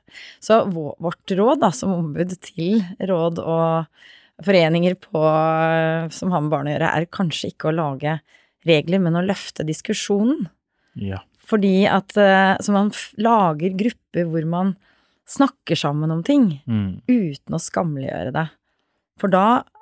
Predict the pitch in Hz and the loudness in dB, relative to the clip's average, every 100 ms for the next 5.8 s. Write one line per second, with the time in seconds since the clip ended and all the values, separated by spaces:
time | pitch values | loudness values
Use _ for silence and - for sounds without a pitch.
0 | - 175 143 156 277 294 180 156 - 185 | -8 -4 -2 4 4 4 2 0 -2 0
1 | 165 139 139 151 165 - _ _ _ _ | 0 0 0 0 0 -4 _ _ _ _
2 | _ _ - - 190 160 165 165 175 160 | _ _ -14 -6 -2 0 0 0 0 0
3 | 139 156 180 - 160 147 160 180 160 - | -2 -2 -2 0 -2 0 -2 -2 -2 -2
4 | 135 143 147 _ _ _ _ _ _ - | -4 -4 -8 _ _ _ _ _ _ -2
5 | 175 170 240 - 262 180 147 | 2 4 4 4 2 4 2